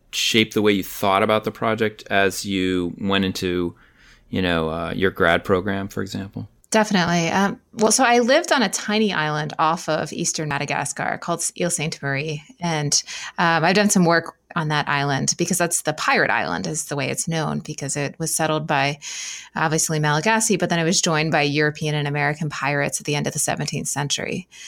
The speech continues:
Speaker 2: And so there's some fascinating memories of that history in Madagascar. And it had got me thinking about the ways in which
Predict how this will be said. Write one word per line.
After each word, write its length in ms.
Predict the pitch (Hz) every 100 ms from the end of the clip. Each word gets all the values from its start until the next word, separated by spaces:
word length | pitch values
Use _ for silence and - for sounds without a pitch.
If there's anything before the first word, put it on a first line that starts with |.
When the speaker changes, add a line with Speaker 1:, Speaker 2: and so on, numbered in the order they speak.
| - - _ - -
Speaker 2:
And 160 | 202
so 400 | - 185 180 175 -
there's 200 | 190 180
some 220 | - 190
fascinating 640 | 196 190 - 190 180 175
memories 420 | 156 151 151 175 160
of 100 | 147
that 140 | 147
history 500 | - 175 - - 214
in 100 | 214
Madagascar. 800 | 214 220 214 220 - 220 214 214
And 260 | 196 185 175 -
it 160 | 208
had 360 | 220 - 311 311
got 120 | 277
me 120 | 277
thinking 340 | 262 220 220 190
about 300 | 180 170 170
the 100 | 185
ways 380 | 185 190 202 220
in 100 | 190
which 380 | 170 165 -